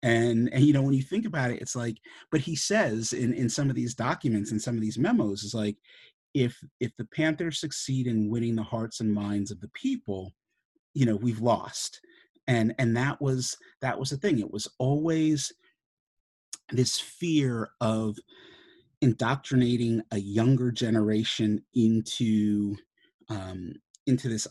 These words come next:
ideology of self-defense and self-reliance. And, and I think it's really interesting that when you look at it, that generation that was being served by the, um, by the Panthers, say,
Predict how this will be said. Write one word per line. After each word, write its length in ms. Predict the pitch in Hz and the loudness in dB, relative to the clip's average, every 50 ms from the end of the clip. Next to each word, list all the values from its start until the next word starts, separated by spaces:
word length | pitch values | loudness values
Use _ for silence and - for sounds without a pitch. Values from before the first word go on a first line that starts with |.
| - | -2
ideology 720 | 127 123 120 117 117 113 117 123 123 135 120 107 113 107 101 | -2 -2 0 0 0 0 0 2 2 0 -2 0 0 -2 -2
of 80 | - | -2
self-defense 800 | - - - 131 127 - - 110 - - - 120 120 120 113 - - | -4 -2 0 0 -2 -2 -6 -14 -8 -4 0 0 2 2 0 -2 -4
and 140 | 113 110 | -8 -6
self-reliance. 840 | - - 113 110 107 - 110 107 123 170 208 180 127 107 101 104 - - _ | -6 -6 -6 -6 -6 -6 -4 -2 0 0 0 0 0 -2 -4 -6 -10 -8 _
And, 180 | 127 120 120 123 - | -2 0 0 0 0
and 120 | 139 120 | 0 0
I 80 | 120 127 | 0 0
think 240 | - - 277 - | -2 -2 -4 -4
it's 120 | 180 - - | -4 -8 -4
really 300 | 135 135 135 127 123 135 | -2 -2 0 0 2 2
interesting 400 | 151 151 - 139 - - 120 113 | 0 0 -2 -6 -4 -2 -2 0
that 140 | 110 104 107 | -2 -2 -2
when 140 | 117 110 | 0 0
you 140 | 107 104 101 | 0 0 0
look 200 | 123 185 208 - | -2 -4 -4 -4
at 240 | 131 113 110 104 107 | -4 -4 -4 -4 -4
it, 120 | 110 - _ _ _ _ - - - - - _ - - _ _ _ | -6 -8 _ _ _ _ -20 -20 -20 -20 -20 _ -20 -20 _ _ _
that 280 | 135 120 117 104 - 110 | -6 -4 -4 -4 -6 -8
generation 880 | - - 139 226 370 359 320 135 131 139 151 - - 143 120 113 110 | -4 0 0 2 4 4 4 4 4 2 2 0 0 0 2 2 2
that 160 | 107 110 - - | 2 0 -2 -4
was 160 | 113 104 107 | -6 -8 -6
being 340 | - 127 123 117 113 110 104 | -4 -2 -2 0 0 0 -2
served 800 | - - - - 156 160 160 139 113 107 101 98 98 - _ - _ - | -2 -4 -4 -2 0 0 0 0 2 0 -2 -2 -4 -10 _ -20 _ -6
by 640 | _ 113 113 110 110 110 107 107 107 101 101 101 - _ | _ 0 2 2 2 2 4 2 2 2 0 -4 -8 _
the, 360 | 110 104 110 104 101 98 95 - | -8 -6 -4 -4 -4 -4 -8 -6
um, 500 | - 107 98 95 95 95 95 98 98 104 - _ _ _ _ | -6 -6 -6 -4 -6 -8 -8 -8 -10 -12 -18 _ _ _ _
by 160 | - 120 110 | 0 0 0
the 80 | 107 104 | 0 -4
Panthers, 560 | - - - 120 110 104 - 101 95 95 - | -6 -4 -2 -2 -2 -2 -2 -6 -4 -4 -4
say, 240 | - 113 104 104 104 | -2 -2 -2 -2 -4